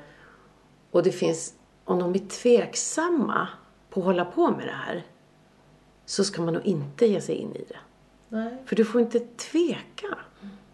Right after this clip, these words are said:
Speaker 1: Det kan du ju göra emellanåt, men du får ju liksom... Jag tror, jag, jag blev ju så biten så tidigt.
Speaker 2: Mm.
Speaker 1: Även när jag, redan när jag gick i opera, balett eller skolan så fick vi ju stå på scenen på operan och vara med i Svansjön,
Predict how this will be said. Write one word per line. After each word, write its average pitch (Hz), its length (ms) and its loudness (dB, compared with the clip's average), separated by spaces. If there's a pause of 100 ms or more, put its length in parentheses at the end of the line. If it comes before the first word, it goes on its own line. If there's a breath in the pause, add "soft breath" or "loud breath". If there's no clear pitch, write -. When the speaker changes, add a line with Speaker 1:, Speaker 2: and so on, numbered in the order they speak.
(1400)
Speaker 1:
Det 196 80 2
kan 240 180 4
du 247 60 8
ju 202 100 8
göra 139 200 4
emellanåt, - 520 0
men 208 80 4
du 208 80 0
får 247 180 4
ju 240 60 8
liksom... 226 520 0 (400 loud breath)
Jag 269 200 8
tror, 240 160 8
jag, 226 260 6
jag 269 200 8
blev 214 160 8
ju 170 180 0 (120)
så - 140 -6
biten 185 680 2
så - 100 2
tidigt. 202 360 4
Speaker 2:
Mm. 214 100 10
Speaker 1:
Även 196 140 6
när 285 120 6
jag, 285 160 4 (760 loud breath)
redan 190 400 6
när 180 80 4
jag 175 140 6
gick 170 220 -2
i 165 240 4
opera, 165 320 4
balett 156 320 0
eller 156 100 4
skolan 269 460 4
så - 120 -6
fick - 240 -2
vi 165 40 4
ju 156 80 2
stå 151 300 2
på - 140 -10
scenen 156 480 -2
på 165 200 4
operan 180 360 0
och 143 60 -2
vara 151 100 0
med 143 100 -2
i 139 40 -4
Svansjön, 185 680 0